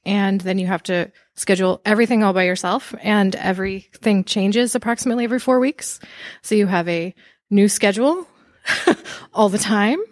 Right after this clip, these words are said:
So basically, I keep myself organized however is appropriate for what I'm doing at the time.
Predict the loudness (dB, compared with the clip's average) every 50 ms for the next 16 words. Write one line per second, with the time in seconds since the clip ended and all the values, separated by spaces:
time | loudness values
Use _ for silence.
0 | _ -12 -8 -2 0 2 2 2 2 2 2 0 0 2 0 -4 -2 0 2 2
1 | 2 0 -2 -6 -20 -20 -20 -12 -6 -6 -2 -2 -2 0 0 -2 0 0 0 0
2 | 0 -2 -2 -2 -2 -2 0 0 -2 -2 -4 -6 -10 -12 _ _ _ _ _ _
3 | _ -12 -4 -2 0 2 2 2 0 0 -2 -2 -4 -6 -4 -4 -4 -4 -4 -8
4 | -8 -8 -10 -12 -10 -8 -8 -6 -2 0 2 2 4 2 0 -2 -6 -2 2 4
5 | 6 6 6 6 6 4 2